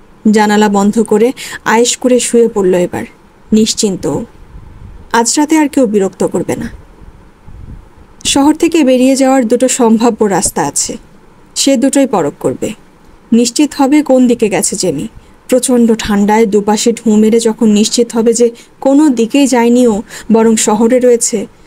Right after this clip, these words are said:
তপ্ত মেজাজ নিয়ে যখন ফিরে আসবে, ততক্ষণে কয়েক ঘন্টা ঘুমিয়ে নিতে পারবে জেমি। অন্ধকার সিলিংয়ের দিকে চেয়ে পরিস্থিতি বিবেচনা করল।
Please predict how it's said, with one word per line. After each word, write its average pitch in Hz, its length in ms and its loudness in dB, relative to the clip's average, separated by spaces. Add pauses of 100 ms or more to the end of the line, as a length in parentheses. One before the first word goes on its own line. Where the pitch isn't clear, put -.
(240)
তপ্ত 240 280 0
মেজাজ 226 440 2
নিয়ে 240 160 2
যখন 226 300 2
ফিরে 214 240 0
আসবে, 220 360 0 (320)
ততক্ষণে 349 520 0
কয়েক 226 240 2
ঘন্টা 220 280 0
ঘুমিয়ে 208 340 2
নিতে 165 240 -2
পারবে 143 260 -2
জেমি। - 320 -8 (1040)
অন্ধকার 262 440 2
সিলিংয়ের 240 500 2
দিকে 233 280 0
চেয়ে 220 360 2
পরিস্থিতি 214 540 -2
বিবেচনা 196 500 -2
করল। 175 420 -4